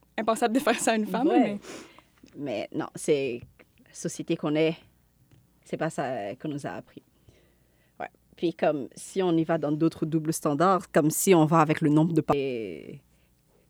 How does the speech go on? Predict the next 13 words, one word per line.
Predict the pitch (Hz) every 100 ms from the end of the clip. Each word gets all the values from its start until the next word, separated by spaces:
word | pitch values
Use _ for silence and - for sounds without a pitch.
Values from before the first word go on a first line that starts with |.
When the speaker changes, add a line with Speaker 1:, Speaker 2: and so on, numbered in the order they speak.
| -
Speaker 2:
comme | 175 135 -
ça | - 165
me |
fait | 170 170
tellement | - 208 226
rire | 165 170 175 214 240 _ -
le | 156 165
fait | - 190 190
de, | 156 156 147 50 _ _ -
comme, | 151 143 -
que | -
les | 160 156
gens | 151 170 202